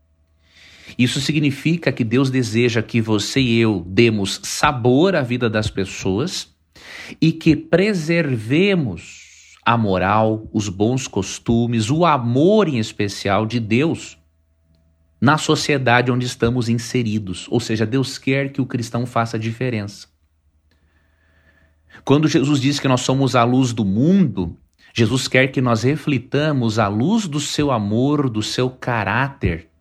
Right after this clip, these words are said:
para toda a sociedade. E por quê?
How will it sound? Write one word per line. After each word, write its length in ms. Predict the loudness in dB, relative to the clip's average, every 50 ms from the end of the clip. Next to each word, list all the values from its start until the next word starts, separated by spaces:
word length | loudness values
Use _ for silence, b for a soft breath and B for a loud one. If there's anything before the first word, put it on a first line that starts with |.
| _ _ 0
para 220 | 2 2 2 0
toda 580 | -4 -8 -4 2 2 4 4 2 0 -2 -4 -6
a 40 | -4
sociedade. 840 | -4 -4 -4 -4 -4 -6 -6 -6 -6 -6 -8 -8 -10 -12 -16 -20 _ _ _ _ _ _ _ _ _ _ _ _ _ _ _ _ _ _ _ _ _ 0
E 80 | 0
por 260 | 2 4 4 2 2
quê? 320 | 0 -2 -4 -4 -4 -6